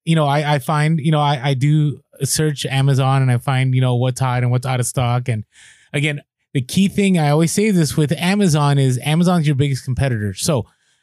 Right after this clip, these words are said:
you wanna make sure that if you pick up an item, it's something that Amazon is constantly out of stock, because if they're in stock, they may be stock all of Q four. I have an item right now that they were out of stock two weeks ago, and I bought a ton of that item and I sent it in,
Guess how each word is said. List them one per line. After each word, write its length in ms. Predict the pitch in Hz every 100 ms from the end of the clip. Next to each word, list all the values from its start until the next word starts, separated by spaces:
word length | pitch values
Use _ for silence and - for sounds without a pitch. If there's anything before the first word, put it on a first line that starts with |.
| -
you 120 | 135
wanna 200 | 170 185
make 180 | 180 156
sure 260 | - 175
that 140 | 165 151
if 160 | 135 139
you 40 |
pick 200 | 139 151
up 80 | 165
an 100 | 180
item, 320 | 175 226 185
it's 160 | 151 -
something 240 | 160 160
that 220 | 143 120
Amazon 480 | 151 165 165 165 170
is 160 | 127 -
constantly 640 | - - 151 - 165 151
out 140 | 131 131
of 60 |
stock, 340 | - - 131 110
because 300 | 131 131 131
if 140 | 123 -
they're 180 | 127
in 200 | 120 156
stock, 480 | 175 - 247 240 - - _ _ _ -
they 80 | 185
may 140 | 226
be 100 | 139
stock 320 | 127 147 120 -
all 160 | 147 147
of 60 |
Q 140 | - 143
four. 200 | 131 127
I 60 |
have 100 | 208
an 60 | 180
item 260 | 147 160 127
right 180 | 147
now 400 | 123 135 156 196 185 _ _ _
that 160 | 139 127
they 100 | 160
were 120 | 160
out 160 | 123 143
of 40 |
stock 220 | - 156 131
two 120 | 143
weeks 220 | 139 -
ago, 340 | 165 170 196 175 _ _ _ _ _ -
and 100 | 123
I 80 | 120
bought 240 | 127 139
a 60 | 123
ton 220 | - 156
of 80 | 156
that 140 | 143
item 320 | 139 143 180 165
and 120 | 120
I 40 |
sent 260 | 113 156 147
it 60 | 139
in, 220 | 170